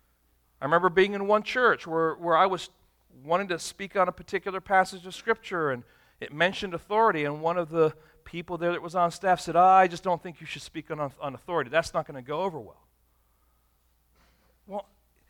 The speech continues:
it's there in the Scripture, and guess what? I'm gonna speak on it. Why? Because we need to understand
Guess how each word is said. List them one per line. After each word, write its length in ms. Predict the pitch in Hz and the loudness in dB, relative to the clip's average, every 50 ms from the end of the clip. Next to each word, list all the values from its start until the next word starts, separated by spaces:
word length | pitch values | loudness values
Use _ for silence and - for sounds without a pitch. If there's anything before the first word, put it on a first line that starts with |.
| _ _ _ _ - | _ _ _ _ 0
it's 240 | 196 196 - 175 | 0 0 0 4
there 260 | 165 240 262 285 320 294 | 6 6 8 8 6 4
in 60 | 269 | 4
the 80 | 233 | 2
Scripture, 500 | 214 - - - 285 294 - - - 214 | -2 -6 -2 0 0 0 0 0 2 2
and 100 | 196 196 | 2 4
guess 240 | 180 226 220 208 - | 4 0 0 0 2
what? 380 | 214 247 269 180 - - _ _ - | 4 6 6 6 6 2 _ _ 6
I'm 160 | 240 294 277 | 6 6 6
gonna 160 | 254 214 226 | 4 0 0
speak 380 | 220 - - - 320 339 320 - | 0 -2 -2 0 0 2 6 10
on 200 | 294 247 202 156 | 10 10 10 10
it. 140 | 110 82 - _ _ _ _ _ _ _ _ _ _ _ _ _ _ _ - | 6 2 -6 _ _ _ _ _ _ _ _ _ _ _ _ _ _ _ 0
Why? 420 | 233 277 330 349 339 311 202 131 - _ _ _ - | 2 4 4 4 4 2 2 0 -2 _ _ _ -8
Because 340 | 254 - - 277 262 214 | -8 -4 0 0 0 0
we 180 | 208 214 269 269 | -2 -6 -4 -2
need 200 | 262 285 302 - | -2 -2 -2 0
to 120 | 277 247 | 0 2
understand 600 | 247 277 269 269 - - 247 226 226 220 226 226 | 2 2 0 -2 -4 0 2 4 4 4 4 2